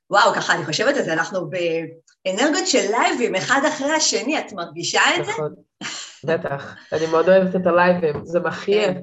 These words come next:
Speaker 2: זה
Speaker 1: זה
Speaker 2: לא
Speaker 1: ממש
Speaker 2: סתם
Speaker 1: מחיה,
Speaker 2: נקרא לייב.
Speaker 1: כן. וזה לא סתם, אנחנו עושים, אה, עושים, עושות את הלייבים האלה עבורכם, ככה, אה, קודם כל,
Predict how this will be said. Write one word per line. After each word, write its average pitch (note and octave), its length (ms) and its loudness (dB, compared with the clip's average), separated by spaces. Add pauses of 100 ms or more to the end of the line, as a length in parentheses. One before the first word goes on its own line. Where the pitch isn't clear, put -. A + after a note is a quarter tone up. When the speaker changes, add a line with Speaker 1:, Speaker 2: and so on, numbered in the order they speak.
(140)
Speaker 2:
זה D3+ 180 -10
Speaker 1:
זה D#3+ 80 -4
Speaker 2:
לא F3+ 120 2
Speaker 1:
ממש G#3+ 180 2
Speaker 2:
סתם F3+ 120 0
Speaker 1:
מחיה, F3+ 180 -2
Speaker 2:
נקרא F3+ 140 -4
לייב. D#3+ 220 0
Speaker 1:
כן. F3+ 280 -2 (420)
וזה F#3+ 220 -2
לא D#4+ 140 4
סתם, F#3 680 0 (140)
אנחנו E3+ 380 -10
עושים, E3+ 720 -4
אה, F#3 360 -4
עושים, C4+ 320 -6
עושות B3 300 -4
את E4+ 100 -10
הלייבים E3+ 760 0
האלה E3 340 -4
עבורכם, G#3+ 720 -6
ככה, D3+ 520 -2 (580)
אה, D#3 520 -6
קודם C#4+ 260 -2
כל, C#4 160 4